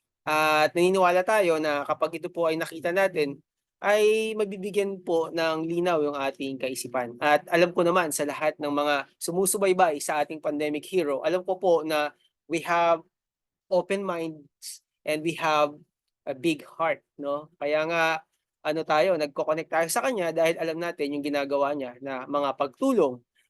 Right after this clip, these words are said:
mga humanitarian project sa ating mga kababayan, mga Pilipino at sa ibang mga, I believe, mga,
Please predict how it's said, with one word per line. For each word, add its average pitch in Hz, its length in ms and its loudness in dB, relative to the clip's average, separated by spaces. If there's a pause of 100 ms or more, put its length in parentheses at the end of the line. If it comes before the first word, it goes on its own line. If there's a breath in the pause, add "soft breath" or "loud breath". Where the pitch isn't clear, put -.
(140)
mga 143 160 0 (160)
humanitarian 247 640 2
project 165 560 -4
sa 165 240 2
ating 170 160 -4
mga 147 160 -4
kababayan, 147 480 0
mga 139 160 -6
Pilipino 143 560 -6
at 123 160 -8
sa - 80 -8
ibang 151 240 2
mga, 135 400 -2 (400)
I 147 160 2
believe, 190 400 0
mga, 147 240 2